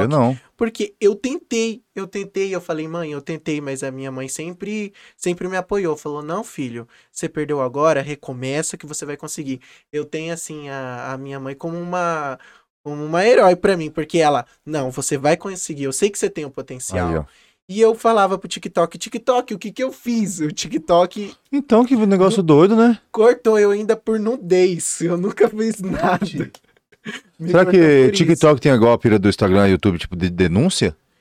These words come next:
Speaker 1: Eu acho que sim. Isso é verdade,
Speaker 2: Ah,
Speaker 1: eu
Speaker 2: mais
Speaker 1: acho
Speaker 2: um
Speaker 1: que sim.
Speaker 2: cretino avacalhando a vida dos outros.
Speaker 3: Cara,
Speaker 2: Deve
Speaker 3: pode
Speaker 2: ter
Speaker 3: ser.
Speaker 2: sido isso, cara.
Speaker 1: Isso. Daí eu perdi, naquele dia eu fiquei tão triste,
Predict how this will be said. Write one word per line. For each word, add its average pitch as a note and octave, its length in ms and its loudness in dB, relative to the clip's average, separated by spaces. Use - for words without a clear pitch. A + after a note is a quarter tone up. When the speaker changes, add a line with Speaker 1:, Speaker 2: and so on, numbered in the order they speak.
Speaker 1:
Eu C#3 200 -6
acho C3+ 240 -6
que - 100 -18
sim. C#3 500 -12
Isso - 120 -12
é - 20 -10
verdade, B2+ 380 -6
Speaker 2:
Ah, E2+ 60 0
Speaker 1:
eu D#2+ 40 -2
Speaker 2:
mais A2+ 220 -2
Speaker 1:
acho A#2 100 -4
Speaker 2:
um C3+ 40 -2
Speaker 1:
que - 40 -14
sim. B2 80 -2
Speaker 2:
cretino A#2 320 -2
avacalhando A2+ 380 -4
a G#2 40 -4
vida G#2 140 -8
dos G#2+ 160 -10
outros. G2 240 -6
Speaker 3:
Cara, E3 140 -10
Speaker 2:
Deve F#2 160 -4
Speaker 3:
pode G#2 100 2
Speaker 2:
ter B2+ 80 2
Speaker 3:
ser. - 80 0
Speaker 2:
sido C#3 180 4
isso, D3 220 4
cara. E2 220 0
Speaker 1:
Isso. C#3 340 -16
Daí F#3 380 -4
eu A#3+ 100 -2
perdi, A3 580 -8
naquele E3+ 400 -10
dia D#3 160 -12
eu D3+ 40 -14
fiquei - 240 -12
tão E3+ 280 -10
triste, D3 760 -12